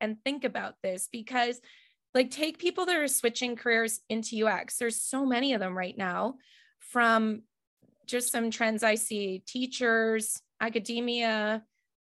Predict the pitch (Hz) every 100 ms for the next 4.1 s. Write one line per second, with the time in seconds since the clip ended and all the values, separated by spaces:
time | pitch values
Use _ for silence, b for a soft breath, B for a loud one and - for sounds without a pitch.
0 | _ - 233 254 262 262 240 233 208 226
1 | 214 226 233 226 220 220 220 202 214 214
2 | 214 202 196 214 196 196 190 196 - _
3 | _ _ - 185 247 254 214 - 220 214